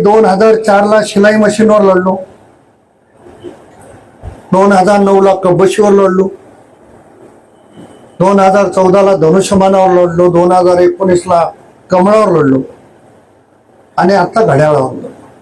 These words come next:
दादानी ज्या पद्धतीने या मतदारसंघात काम केलंय, त्याच पद्धतीचं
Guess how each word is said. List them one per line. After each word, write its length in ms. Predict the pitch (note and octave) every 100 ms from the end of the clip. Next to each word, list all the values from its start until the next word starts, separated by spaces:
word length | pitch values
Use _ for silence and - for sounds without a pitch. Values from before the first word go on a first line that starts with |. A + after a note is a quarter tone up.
| _ _ _ _ _ _ - - _ - - - - - - - - _ - - _ _ _ - - _ _ - - - -
दादानी 560 | D#3+ F#3 G3+ A3+ A#3+ B3+
ज्या 180 | A3+ A3+
पद्धतीने 640 | - G#3+ A3 A3+ A#3 A#3+ A3+
या 100 | A3
मतदारसंघात 680 | G#3+ F#3+ G#3+ G3+ G3+ G#3 G#3
काम 220 | F3 F3+ D#3
केलंय, 340 | D3 B2+ C3 - - - - - - - - - - _ _ - _ - - - - -
त्याच 240 | A3 A#3+ -
पद्धतीचं 720 | G3 G3+ G3 F#3+ - G#3+